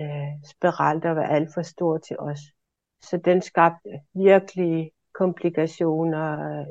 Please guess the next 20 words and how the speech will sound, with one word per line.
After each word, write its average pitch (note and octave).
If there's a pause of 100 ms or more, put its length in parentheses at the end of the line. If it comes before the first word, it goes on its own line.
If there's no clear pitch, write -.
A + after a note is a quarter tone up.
æggeleder, D#3 (100)
der D3 (240)
røg, D3+
eller D3+ (400)
graviditet E3+
uden E3 (120)
for D#3+
livmoderen. D#3
Og D3+ (380)
det, G3+
det G#3
var G3
os, G#3+ (100)
der G3+ (100)
blev, F#3
øh, D#3 (520)
ofrene F3+ (380)
på G#3+
en F#3
måde. F3